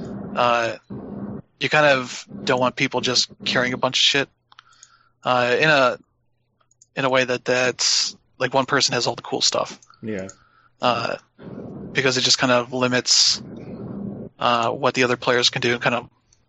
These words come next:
Speaker 1: makes for a worse experience when there's not, there's not a shit ton of items all over the map, as far as I could see in this. But yeah, it's, it's pretty fun. The, the only problem is that the Fallout's never been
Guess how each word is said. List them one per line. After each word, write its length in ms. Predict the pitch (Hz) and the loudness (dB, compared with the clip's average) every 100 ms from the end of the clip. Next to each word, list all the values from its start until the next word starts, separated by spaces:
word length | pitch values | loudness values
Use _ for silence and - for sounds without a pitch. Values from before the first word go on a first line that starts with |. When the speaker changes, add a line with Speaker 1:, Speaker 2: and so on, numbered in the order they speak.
| _ - | _ -2
Speaker 1:
makes 200 | 147 - | 2 4
for 140 | 131 | 2
a 40 | 123 | 2
worse 240 | 127 - | 2 0
experience 460 | 123 - 123 120 - | 0 0 0 0 0
when 100 | 123 | 0
there's 240 | 123 120 | 0 2
not, 440 | 131 123 117 - - _ _ - - _ | 4 2 2 -4 -8 _ _ -20 -20 _
there's 120 | 143 | 0
not 100 | 160 | 4
a 20 | 131 | 4
shit 200 | - 135 | 2 2
ton 120 | 123 | 0
of 60 | |
items 260 | 120 123 - | -2 -2 -2
all 120 | 120 | -2
over 120 | 127 | -4
the 60 | 160 | -4
map, 220 | 165 - - _ | -6 -6 -8 _
as 100 | 123 | -2
far 120 | - 123 | 0 0
as 100 | 120 | 0
I 60 | |
could 120 | 120 | 0
see 160 | - 120 | 2 2
in 80 | 120 | 0
this. 340 | 120 - - - _ _ - - - - - - | 0 2 0 -2 _ _ -20 -20 -18 -16 -14 -16
But 200 | - 127 | 0 2
yeah, 120 | 120 | 4
it's, 460 | 120 143 - - - _ _ _ _ _ _ - | 4 4 2 -4 -6 _ _ _ _ _ _ -4
it's 220 | 135 - | -2 0
pretty 200 | 175 156 | 2 2
fun. 500 | - 139 135 135 127 | 2 2 4 2 0
The, 340 | 127 127 120 - _ | 0 0 -2 -10 _
the 100 | 139 | 0
only 120 | 147 | 2
problem 280 | - 143 135 127 | 4 2 2 -2
is 160 | - | -2
that 160 | 131 - | -4 -2
the 280 | 127 123 120 _ - - - - _ _ _ _ _ | -2 -2 -6 _ -20 -20 -20 -20 _ _ _ _ _
Fallout's 340 | - 196 165 - | 0 4 4 2
never 160 | 147 139 | 0 2
been 420 | 139 127 127 | 2 0 -8